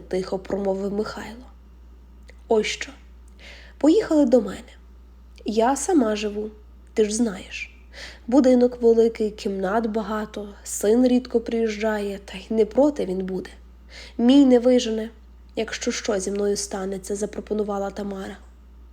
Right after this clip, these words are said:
«Та якось незручно», — відмахнувся Михайло. «Зручно? Це їм має бути незручно перед тобою,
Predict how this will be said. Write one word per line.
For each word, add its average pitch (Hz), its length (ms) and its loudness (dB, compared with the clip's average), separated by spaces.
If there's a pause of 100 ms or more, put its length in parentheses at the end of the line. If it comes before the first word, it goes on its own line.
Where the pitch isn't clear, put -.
(440)
«Та 262 320 -2 (580)
якось 262 380 -2
незручно», — 233 640 0
відмахнувся 196 640 -4
Михайло. 208 520 -8 (720)
«Зручно? 285 600 2 (640)
Це - 180 2
їм 247 320 6
має 214 300 2
бути 214 240 0
незручно 202 560 -2
перед 208 340 -4
тобою, 214 480 0